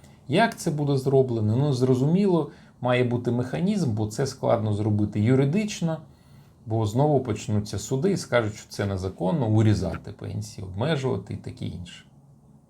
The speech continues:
Хоча в умовах війни, напевно, можливо було б зробити якесь вольове рішення, знайти компроміс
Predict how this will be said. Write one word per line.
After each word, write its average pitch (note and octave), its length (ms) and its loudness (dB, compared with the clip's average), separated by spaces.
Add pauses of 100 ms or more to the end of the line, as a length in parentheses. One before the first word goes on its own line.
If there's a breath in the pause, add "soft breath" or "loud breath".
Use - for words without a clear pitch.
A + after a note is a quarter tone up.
(180)
Хоча A2+ 280 2
в G2 120 2
умовах G2 440 0
війни, C4 360 -4
напевно, C#3 460 -2
можливо A2+ 680 2
було G#2 380 2
б - 180 -6
зробити A2 720 -4
якесь G2+ 480 -8 (320)
вольове A2+ 460 4
рішення, C3 500 0
знайти G2 480 -2
компроміс A#2 800 -4